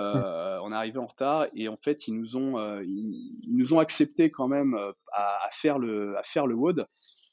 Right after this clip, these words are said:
Speaker 2: Ils l'ont, ils nous l'ont accepté, mais en retard et du coup, heu, on était pucés, on avait, on avait une petite puce électronique pour suivre, heu, notre parcours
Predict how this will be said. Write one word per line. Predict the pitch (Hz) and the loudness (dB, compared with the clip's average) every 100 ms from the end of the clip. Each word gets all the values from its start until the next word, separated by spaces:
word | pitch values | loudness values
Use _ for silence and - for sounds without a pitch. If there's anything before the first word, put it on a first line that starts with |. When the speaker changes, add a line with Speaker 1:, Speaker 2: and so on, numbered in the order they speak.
| _ - | _ -6
Speaker 2:
Ils | 110 | -2
l'ont, | 120 123 117 107 104 | 2 2 0 0 -2
ils | 101 113 | 0 0
nous | |
l'ont | 117 127 | 2 0
accepté, | 127 120 - 151 | 0 -2 2 4
mais | 120 | 4
en | 104 | 2
retard | 117 117 160 185 - _ - - _ | -2 4 4 4 -2 _ -20 -20 _
et | 127 143 147 | 6 6 6
du | - 139 | 0 -16
coup, | - 185 185 - - - | -8 -4 -4 -6 -14 -6
heu, | 92 98 92 76 65 60 - - - | -2 0 0 0 -4 -6 -8 -12 -8
on | 117 | -2
était | 120 135 | 2 2
pucés, | - - - 147 | 0 -4 4 4
on | 120 104 | 6 2
avait, | 107 113 | 2 2
on | 110 104 | 2 0
avait | 107 | -2
une | 107 | -4
petite | - | -10
puce | - 120 117 | -10 -2 0
électronique | 113 - 120 135 | 0 0 2 2
pour | - - | -2 -8
suivre, | - 120 110 | -2 2 2
heu, | 98 98 | 2 0
notre | 98 104 | -4 -4
parcours | 95 - 175 151 | -4 -2 0 0